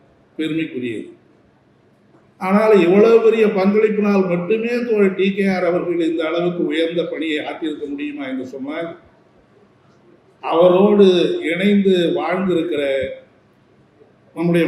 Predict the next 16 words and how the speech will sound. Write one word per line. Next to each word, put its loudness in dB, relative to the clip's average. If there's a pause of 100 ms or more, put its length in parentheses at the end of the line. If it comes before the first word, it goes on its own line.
மரியாதைக்குரிய 4
விஜயா 6
அவர்கள், 2 (240)
அவருடைய -2 (100)
துணைவியாருடைய 2 (140)
பங்களிப்பும் -4
சேர்ந்துதான் -2 (1120)
இந்த 0
மகத்தான -2 (180)
பங்களிப்பை -2
தோழர் -2
டி 0
கே -4
ஆர் -2
அவர்கள் -2 (1080)
வழங்கியிருக்க 0